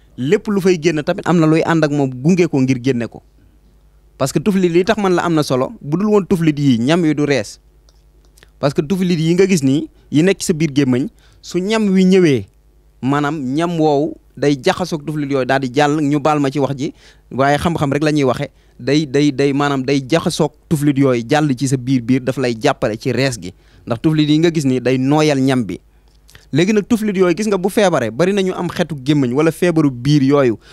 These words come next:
muy jooy naan kuux, fekk dañoo toppatoowul seen gémmañ.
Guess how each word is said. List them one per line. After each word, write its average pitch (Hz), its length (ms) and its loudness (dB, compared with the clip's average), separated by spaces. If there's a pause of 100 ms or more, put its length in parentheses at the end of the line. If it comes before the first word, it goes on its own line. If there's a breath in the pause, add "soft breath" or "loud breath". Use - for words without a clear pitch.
(120)
muy 156 280 2
jooy 151 240 4
naan 147 220 0
kuux, 165 560 0 (320 soft breath)
fekk 165 220 -4
dañoo 165 240 -2
toppatoowul 160 500 -2
seen 127 240 -4
gémmañ. 110 300 -2